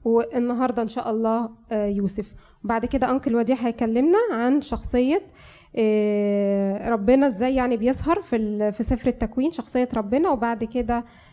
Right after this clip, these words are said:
آه، هنعرف بالظبط اللي هي الدفاعيات. هتبقى في محاضرة على الدفاعيات، يعني إيه لو اتقال لنا إيه نرد نقول إيه وحاجات زي كده من سفر التكوين. تمام؟ هما تلات نقط بالظبط، إحنا مش هنطول. تلات نقط بالظبط، آه، هنتكلم فيها في شخصية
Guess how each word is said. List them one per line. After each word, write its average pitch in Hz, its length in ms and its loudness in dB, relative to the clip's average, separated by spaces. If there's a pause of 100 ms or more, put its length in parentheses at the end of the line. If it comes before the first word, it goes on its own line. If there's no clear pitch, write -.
(180)
آه، 220 220 0
هنعرف 240 420 0
بالظبط 220 380 -2
اللي 214 120 0
هي 247 100 2
الدفاعيات. 196 600 -2
هتبقى 214 180 -4
في 226 120 -4
محاضرة 226 320 -4
على 208 120 -4
الدفاعيات، 214 560 -6
يعني 208 220 -6
إيه 214 220 -2 (260)
لو 214 140 4
اتقال 214 240 -2
لنا 226 200 0
إيه 220 180 0
نرد 214 320 -2
نقول 220 280 -4
إيه 220 140 -6
وحاجات 214 300 -6
زي 202 160 -4
كده 196 180 -4
من 185 100 -6
سفر - 220 -12
التكوين. - 420 -14 (200)
تمام؟ 214 280 -4 (480)
هما 381 140 0
تلات 359 280 2
نقط 262 200 2
بالظبط، 220 400 -8
إحنا 233 160 -8
مش 233 140 -8
هنطول. 214 340 -6 (1040)
تلات 240 240 -8
نقط 247 180 -8
بالظبط، 214 440 -8 (500)
آه، 208 880 -16
هنتكلم 262 480 -18
فيها 359 340 -16
في - 60 -20
شخصية 247 600 -18